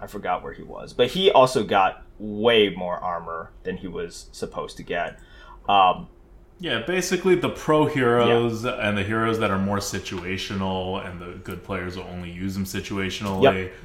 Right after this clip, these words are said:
Speaker 2: they're gonna be at an advantage. So now the whole meta is, or would be, flipped upside down with this new system. Um, but we'll see the full effects of it once Diablo's gone.
Speaker 1: Yes. So, um,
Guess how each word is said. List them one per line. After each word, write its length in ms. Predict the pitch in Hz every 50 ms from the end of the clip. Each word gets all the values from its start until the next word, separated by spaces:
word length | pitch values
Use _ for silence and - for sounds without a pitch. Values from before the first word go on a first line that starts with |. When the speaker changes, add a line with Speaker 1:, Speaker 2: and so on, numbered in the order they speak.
| - -
Speaker 2:
they're 180 | 127 117 113 107
gonna 160 | 113 107 101
be 140 | 90 98 92
at 80 | 90 87
an 120 | 87 87 85
advantage. 520 | 82 85 82 - - - - - - - - - - - - -
So 160 | - - 127
now 220 | 113 131 147 175 165
the 100 | 147 120
whole 360 | - - 143 147 151 156 151
meta 500 | 135 117 110 104 110 107 104 104 107 - 104
is, 300 | 95 95 92 90 87 -
or 140 | - 95
would 280 | 90 92 98 104 98 90
be, 220 | - 95 98 92
flipped 480 | 95 - - 120 104 95 - - - - - - - - - - - _ _ - -
upside 400 | 101 98 - - 123 107 98 92
down 580 | 95 87 90 87 85 87 87 87 87 90 90 87 - -
with 180 | 101 98 92 -
this 220 | 110 98 87 -
new 160 | 101 92 90
system. 640 | 87 - - 90 - - - 92 90 92 - 95 95 98 - - - - - - - - - -
Um, 680 | - 101 98 90 - - - - - - - - - - _
but 340 | - 101 92 87 - - - -
we'll 140 | 131 120 120
see 180 | 120 - 147 123
the 100 | 110 101
full 300 | - - 143 131 113 101
effects 320 | - - 98 92 92 -
of 140 | - 90 87
it 80 | 90 87
once 220 | 87 95 92 90 -
Diablo's 500 | - 87 85 85 87 87 95 76 - -
gone. 380 | - 87 85 - - 98 98 - - _ _ - - - - - -
Speaker 1:
Yes. 560 | - 113 135 127 - - - - - - - - - _
So, 460 | - - - - 185 143 - - - - _ _ - - - _ - 107 - -
um, 440 | 147 147 151 151 156 156 151 123